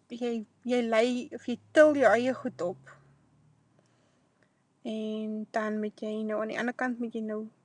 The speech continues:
jou goedjies in jou sakkie pak, en is nogal heel clever, want as jy, sê nou maar jy koop 'n blok,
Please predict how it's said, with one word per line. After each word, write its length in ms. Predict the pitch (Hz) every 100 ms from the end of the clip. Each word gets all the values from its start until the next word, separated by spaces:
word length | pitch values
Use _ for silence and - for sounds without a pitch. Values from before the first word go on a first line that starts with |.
| _ _ -
jou 240 | 262 240
goedjies 400 | - 254 240 240
in 100 | 247
jou 100 | 220
sakkie 340 | - 240 - -
pak, 180 | 269 311
en 340 | - 233 226 226 _ _ _ _ _ _
is 140 | 247 262
nogal 220 | 302 320
heel 160 | 359
clever, 500 | 403 - 339 226 262 -
want 260 | 233 233
as 240 | - 240 -
jy, 340 | 247 240 233 - - -
sê 140 | 311
nou 100 | 320
maar 140 | 320 277
jy 140 | 247
koop 280 | - 240 -
'n 100 | 214 _ _
blok, 500 | 233 - - -